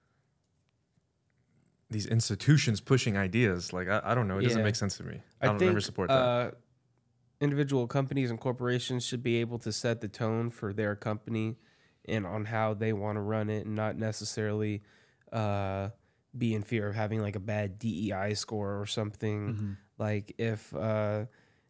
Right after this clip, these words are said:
Speaker 2: if, if a Christian wants to start a company and wants to kind of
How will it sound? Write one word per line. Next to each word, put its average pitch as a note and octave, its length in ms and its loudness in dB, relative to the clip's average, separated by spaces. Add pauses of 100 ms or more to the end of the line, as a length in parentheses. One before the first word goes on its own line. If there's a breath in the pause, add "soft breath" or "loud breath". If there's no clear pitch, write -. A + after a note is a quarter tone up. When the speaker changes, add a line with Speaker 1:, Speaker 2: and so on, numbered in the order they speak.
Speaker 2:
if, - 340 -10 (120)
if B2 180 -4
a - 40 -8
Christian D3+ 340 2
wants B2+ 180 0
to - 40 -4
start B2 200 0
a - 20 -6
company C#3+ 680 2
and A2+ 420 0
wants A#2 340 0
to A2 180 -2
kind A2+ 340 0
of A2 260 -6